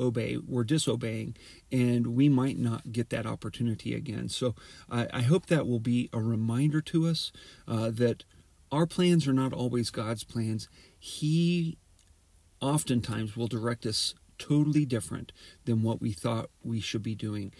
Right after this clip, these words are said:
And we need to be willing to obey just like Joseph did. And when we hear what God wants us to do, when we see what it is that God wants us to do, we ought to obey immediately.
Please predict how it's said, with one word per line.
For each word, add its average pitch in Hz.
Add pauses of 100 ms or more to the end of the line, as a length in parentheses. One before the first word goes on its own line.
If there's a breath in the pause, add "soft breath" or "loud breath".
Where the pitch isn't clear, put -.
(280 loud breath)
And 123 (180)
we 127
need 135
to -
be 117 (280)
willing 135
to -
obey 113
just 151
like 117
Joseph 104
did. 98 (340 loud breath)
And 117
when 127
we 127
hear 127
what 120
God 113
wants 113
us 123
to -
do, 107
when 117
we 120
see -
what 127
it 117
is 117
that -
God 110
wants 110
us 123
to 117
do, 110 (840 loud breath)
we 123
ought 117
to -
obey 110
immediately. 110